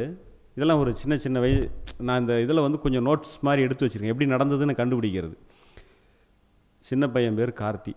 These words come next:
அதனால கார்த்தி டெக்னிக்னு ஒரு பேர் வச்சிருக்கேன். அப்போ வந்து அவன் வந்து ஒரு ரெண்டரை வயசு இருக்கலாம், அந்த மாதிரி சின்ன குழ-,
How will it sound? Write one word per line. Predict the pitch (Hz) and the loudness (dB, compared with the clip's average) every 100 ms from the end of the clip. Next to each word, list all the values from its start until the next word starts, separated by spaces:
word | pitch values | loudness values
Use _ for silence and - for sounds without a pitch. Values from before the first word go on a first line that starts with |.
| - | -12
அதனால | 113 117 127 | -8 -6 -6
கார்த்தி | - 139 - 147 - | 2 2 2 -4 -2
டெக்னிக்னு | 120 - 120 131 | -4 -2 -2 0
ஒரு | 117 | 0
பேர் | 95 135 110 | 2 2 2
வச்சிருக்கேன். | 90 - 82 - _ _ _ _ _ _ _ _ _ _ _ - _ _ | -4 -10 -12 -14 _ _ _ _ _ _ _ _ _ _ _ -20 _ _
அப்போ | - 107 110 | -16 -6 -4
வந்து | 110 113 127 113 92 78 - - | -2 0 2 2 0 -8 -14 -12
அவன் | 104 | -8
வந்து | 101 110 | -6 -2
ஒரு | 123 104 104 | -2 -2 -2
ரெண்டரை | 123 135 147 147 143 131 | -2 0 -2 -2 -2 -2
வயசு | 120 131 131 | 0 -2 -4
இருக்கலாம், | 120 104 120 131 208 - _ _ _ _ | -8 -6 -4 -6 -8 -18 _ _ _ _
அந்த | 120 110 | -8 -4
மாதிரி | 107 110 104 | -2 -4 -6
சின்ன | 110 110 | -6 -6
குழ-, | - 90 85 | -6 -6 -8